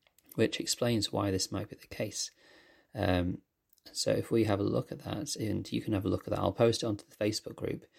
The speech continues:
Uh, it's an O I number three hundred ninety-eight, How a Tangent About Foreordination Helps Explain Repentance.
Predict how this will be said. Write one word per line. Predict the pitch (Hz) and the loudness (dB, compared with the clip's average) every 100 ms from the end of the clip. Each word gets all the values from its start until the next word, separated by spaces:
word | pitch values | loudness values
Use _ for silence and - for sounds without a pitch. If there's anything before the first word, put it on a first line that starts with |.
| - - _ 95 | -20 -20 _ 2
Uh, | 92 90 | 4 4
it's | - - | 2 0
an | 110 | 4
O | 107 | 6
I | 104 | 6
number | 107 101 | 4 2
three | - 127 127 | 0 2 2
hundred | 120 107 | 2 2
ninety-eight, | 101 101 101 110 90 95 - - | 4 4 4 2 0 0 -2 -4
How | 113 110 120 | 0 2 4
a | 104 | 2
Tangent | - 156 156 - 95 | 0 2 4 2 0
About | 98 95 - | 0 -2 2
Foreordination | 110 104 98 101 135 - 90 | 4 4 4 2 2 0 -2
Helps | - 104 - | 0 -2 -2
Explain | - - - 98 101 | -6 -6 -2 -2 -2
Repentance. | 95 - 143 95 95 - | -4 -4 -4 -4 -6 -6